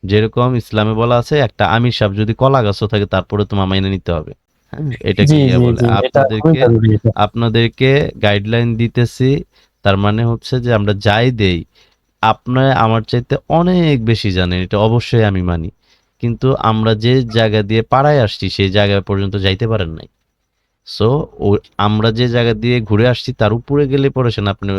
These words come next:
Speaker 1: নিজেকে দাবি করতে পারবেন। আর দাবি করার কি আছে? যারা বড় পারসন, তারা কখনো দাবি করে না, "আমি বড় পারসন", হ্যাঁ?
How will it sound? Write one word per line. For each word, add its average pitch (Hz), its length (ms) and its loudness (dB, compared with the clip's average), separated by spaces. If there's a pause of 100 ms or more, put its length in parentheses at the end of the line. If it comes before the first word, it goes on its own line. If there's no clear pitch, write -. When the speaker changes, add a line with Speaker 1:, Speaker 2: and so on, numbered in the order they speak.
Speaker 1:
নিজেকে 98 480 -4 (460)
দাবি 101 260 2
করতে 98 240 -2
পারবেন। 90 240 0
আর 113 80 0
দাবি 127 280 0
করার 139 240 2
কি 98 220 -2
আছে? 90 300 -6 (960)
যারা 107 280 2
বড় 123 260 0
পারসন, 110 320 -2
তারা 104 220 0
কখনো 110 280 0
দাবি 101 260 0
করে 110 200 2
না, 92 80 -2
"আমি 90 120 -4
বড় 92 200 -2
পারসন", - 380 -10
হ্যাঁ? 139 260 -6